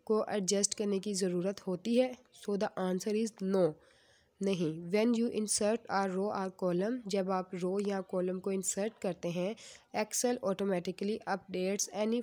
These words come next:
formulas affected by the insertion of a new row or a column। Excel जो है वो ऑटोमेटिकली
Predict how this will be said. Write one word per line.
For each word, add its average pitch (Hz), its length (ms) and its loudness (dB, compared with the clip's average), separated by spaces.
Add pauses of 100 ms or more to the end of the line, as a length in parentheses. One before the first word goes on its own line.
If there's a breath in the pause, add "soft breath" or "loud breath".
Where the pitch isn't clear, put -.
(120)
formulas 180 560 0
affected 185 640 -6
by 180 140 -2
the 175 160 -4
insertion 190 580 -2 (120)
of 170 120 -10
a 226 140 -6 (1700 loud breath)
new 208 300 6
row 190 340 2
or 175 160 2
a 202 100 0 (240)
column। 170 280 2 (260)
Excel 208 320 -4
जो 208 140 0
है 208 60 2
वो 220 200 -2
ऑटोमेटिकली 196 920 0